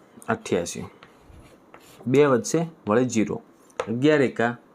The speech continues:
અગિયાર. નવ, ફરી ઝીરો. અગિયાર અઠ અઠ્યાસી.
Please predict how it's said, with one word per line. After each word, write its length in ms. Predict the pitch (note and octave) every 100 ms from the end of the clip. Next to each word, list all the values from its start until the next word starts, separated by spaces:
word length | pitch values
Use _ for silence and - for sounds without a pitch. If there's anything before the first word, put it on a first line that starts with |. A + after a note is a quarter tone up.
| _ _ -
અગિયાર. 420 | A2 F#2+ G2 F#2 - - _ - - - _ -
નવ, 280 | A2 A2 C3+ F3 F3+ -
ફરી 280 | - C#3+ D#3 D3
ઝીરો. 220 | D#3 D#3+ F3+ - _ - - -
અગિયાર 360 | B2 C#3 D#3+
અઠ 220 | C3 G#2 B2 C#3 - _ - A#2
અઠ્યાસી. 520 | - G#2 E2 - G2